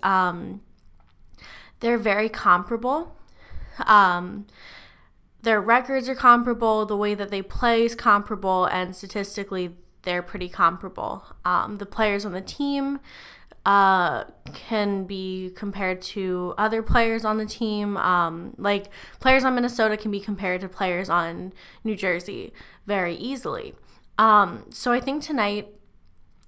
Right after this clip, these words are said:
is going to be a very, uh, I don't wanna say, I don't know. It's not gonna be an easy game, that's for sure. It's going to be a very even game. That's the word I'm looking for. It's gonna be, like, an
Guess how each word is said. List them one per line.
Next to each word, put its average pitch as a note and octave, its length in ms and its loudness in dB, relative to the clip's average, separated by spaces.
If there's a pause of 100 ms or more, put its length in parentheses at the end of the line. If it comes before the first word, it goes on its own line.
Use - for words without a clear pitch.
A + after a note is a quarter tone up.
(180)
is A3 260 0
going G3+ 260 2
to A3 100 -6
be G3 280 -8
a G3+ 140 -4
very, F#3 520 -4
uh, F3+ 420 -2 (2000)
I B3 120 4
don't D4 100 6
wanna E4+ 200 4
say, A3+ 580 0 (720)
I A#3 120 -4
don't B3 120 -2
know. F#3 220 0
It's A3 160 -4
not C4+ 160 8
gonna F4 140 0
be D4+ 140 0
an A#3 80 0
easy F#3+ 380 -6
game, - 260 -6
that's F3+ 280 4
for G3 140 -8
sure. - 360 -6
It's G#3 180 -10
going G#3+ 240 -4
to G#3+ 60 -12
be B3 160 -6
a A3 40 -2
very F#3 400 -2
even F3+ 520 -6
game. G3 500 -12
That's F#3 300 4
the F#3+ 100 -8
word E3 180 -6
I'm - 100 -12
looking G#3+ 300 -10
for. G3+ 160 -8
It's G#3+ 100 -8
gonna A3+ 180 -2
be, A#3 100 -4
like, A3 180 0
an A3 100 -6